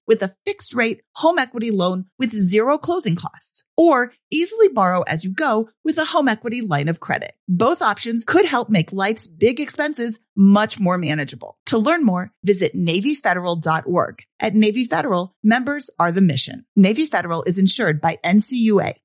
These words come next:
equal housing lender. Membership required. Terms and conditions apply. Loans subject to approval.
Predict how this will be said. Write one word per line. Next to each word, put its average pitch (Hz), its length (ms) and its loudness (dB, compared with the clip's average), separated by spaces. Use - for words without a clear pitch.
equal 220 260 0
housing 196 340 -2
lender. 151 440 -6
Membership 233 560 2
required. - 520 -10
Terms 320 260 0
and 339 120 -2
conditions 220 400 0
apply. - 380 -4
Loans 233 360 2
subject 180 320 -4
to 185 100 -4
approval. - 420 -4